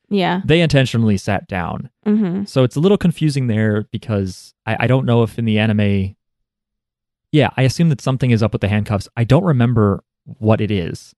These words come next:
Speaker 1: Mm.
Speaker 2: I, I know the stand a little bit.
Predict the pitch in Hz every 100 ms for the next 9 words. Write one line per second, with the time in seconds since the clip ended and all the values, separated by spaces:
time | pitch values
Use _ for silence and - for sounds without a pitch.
0 | - 202 185 180 190 127 135 135 135 143
1 | 190 196 151 _ 139 120 - - 127 131
2 | 120 123 107 120 104 92 90 _